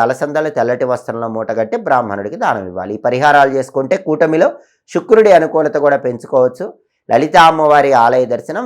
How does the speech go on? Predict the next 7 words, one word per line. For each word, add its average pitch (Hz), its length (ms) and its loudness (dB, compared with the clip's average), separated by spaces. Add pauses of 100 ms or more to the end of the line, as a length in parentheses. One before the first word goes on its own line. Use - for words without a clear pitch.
విశేషమైన 117 600 -4
శుభ 104 200 -8
ఫలితాలను 104 460 -6
కలిగింపజేస్తుంది. 104 840 -6
మొత్తం 165 360 0
మీద 180 160 2 (680)
చతుర్గ్రహ 165 480 2